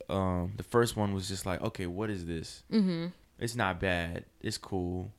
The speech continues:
Speaker 1: I watch episode two. Episode two was, "Oh, this is a
Speaker 2: Episode
Speaker 1: good"
Speaker 2: two was hysterical.
Speaker 1: Thank you. Thank you.
Speaker 2: I feel like, well, I am not a video game person, but
Speaker 1: Neither am I.
Speaker 2: I really think that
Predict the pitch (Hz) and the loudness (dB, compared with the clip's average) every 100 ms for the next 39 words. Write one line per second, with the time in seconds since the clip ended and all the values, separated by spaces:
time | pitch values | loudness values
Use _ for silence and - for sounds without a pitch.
0 | - _ - _ _ - 101 95 90 90 | -20 _ -20 _ _ -2 0 0 -2 -4
1 | - 92 87 - 92 82 107 - 101 120 | -4 -4 -4 -4 -2 -2 -2 -2 -4 -4
2 | 104 - 151 139 123 226 254 359 - 269 | -6 -6 -6 -6 0 2 6 6 6 4
3 | 247 220 - - 185 151 151 156 139 135 | 4 2 -2 -2 0 0 0 -2 -4 -4
4 | 143 107 101 90 90 - - _ 117 110 | 2 2 2 -2 -4 -10 -20 _ 0 0
5 | 95 95 240 240 226 214 - - _ - | -2 2 4 6 6 4 -2 -14 _ -4
6 | 190 - 220 247 262 247 214 190 175 165 | 6 12 12 12 12 8 6 4 2 0
7 | 165 170 - - - - - - - _ | -2 -4 -8 -6 -8 -8 -8 -10 -14 _
8 | _ - 165 185 160 160 - - 107 156 | _ -10 4 8 8 6 0 0 6 8
9 | 165 160 156 165 104 117 202 202 185 196 | 8 4 0 -2 -4 2 4 6 6 6
10 | 190 202 233 - 214 170 156 165 - _ | 6 6 2 0 0 2 0 -4 -10 _
11 | _ _ _ 160 160 151 156 | _ _ _ 2 4 4 -2